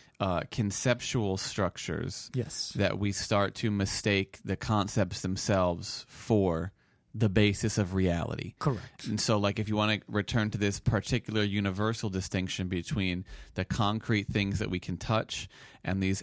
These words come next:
Speaker 1: abstract ideas we have,
Speaker 2: Mm-hmm.
Speaker 1: it seems like they're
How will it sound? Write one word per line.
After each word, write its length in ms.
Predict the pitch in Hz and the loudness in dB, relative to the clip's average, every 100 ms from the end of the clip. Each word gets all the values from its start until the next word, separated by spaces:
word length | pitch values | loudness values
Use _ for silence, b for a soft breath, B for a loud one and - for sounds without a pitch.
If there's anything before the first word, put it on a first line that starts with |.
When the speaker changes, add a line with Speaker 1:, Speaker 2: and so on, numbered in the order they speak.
| - | 0
Speaker 1:
abstract 840 | 104 107 104 - 113 104 104 - - | 2 2 -2 -2 2 2 0 -4 -4
ideas 540 | 98 92 113 113 104 | -4 0 2 2 0
we 120 | 95 | -2
have, 440 | 92 87 92 95 - B | -2 -2 -4 -6 -10 B
Speaker 2:
Mm-hmm. 280 | 143 135 220 | -6 -4 -4
Speaker 1:
it 60 | 165 | 0
seems 300 | 127 123 117 | 2 4 4
like 180 | 110 95 | 2 2
they're 160 | 107 | 2